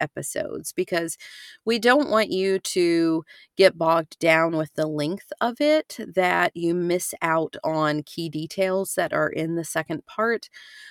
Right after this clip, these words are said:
or you get busy and have to stop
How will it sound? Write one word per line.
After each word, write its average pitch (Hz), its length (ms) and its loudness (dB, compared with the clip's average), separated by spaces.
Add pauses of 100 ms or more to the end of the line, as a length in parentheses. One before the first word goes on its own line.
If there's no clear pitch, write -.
(160)
or 170 580 4 (100)
you 156 680 0
get - 220 -4
busy 160 640 0
and 147 320 0
have 160 200 -6
to 151 140 -8
stop 143 440 0